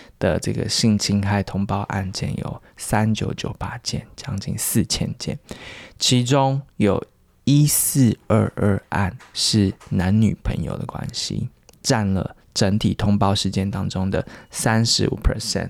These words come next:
所以基本上是三分之一了。前男女朋友的关系是七百二十八件，是第，排名第二，占十八percent。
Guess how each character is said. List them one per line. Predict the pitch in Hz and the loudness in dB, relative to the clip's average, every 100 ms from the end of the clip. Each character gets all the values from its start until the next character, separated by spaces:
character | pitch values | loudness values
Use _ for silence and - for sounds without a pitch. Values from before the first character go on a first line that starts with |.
| - - | -10 -8
所 | 101 | -8
以 | 98 | -4
基 | 107 | -4
本 | 107 101 | -2 -4
上 | - 98 | -4 -4
是 | 95 | -4
三 | - 107 104 | 0 2 4
分 | 104 | 2
之 | 101 101 - | 2 -2 -4
一 | - 82 | -4 -4
了。 | - - - - - - - - - | -6 -10 -16 -16 -14 -16 -16 -16 -2
前 | - 127 - 135 | 0 2 4 4
男 | 127 139 | 2 2
女 | 123 | 2
朋 | 107 | 4
友 | 110 | 4
的 | 104 | 4
关 | 101 104 104 | 4 4 4
系 | - 101 | 2 2
是 | 101 98 | 2 0
七 | - - 127 | 0 2 2
百 | 123 98 101 - | 2 0 -2 2
二 | 107 | 2
十 | - - | 2 -4
八 | - 104 - | -6 -8 -6
件， | - - - _ | -2 -2 -4 _
是 | - 101 - - | -10 -8 -8 0
第， | 123 107 | 0 0
排 | - 95 | 0 0
名 | 92 98 - | 0 -2 -4
第 | 98 - | -4 -2
二， | 90 - _ _ - | -4 -4 _ _ -4
占 | 117 98 - | 0 0 -2
十 | - - | -2 0
八 | 101 98 101 | 0 0 2
percent。 | - - - 87 | 0 0 -2 -2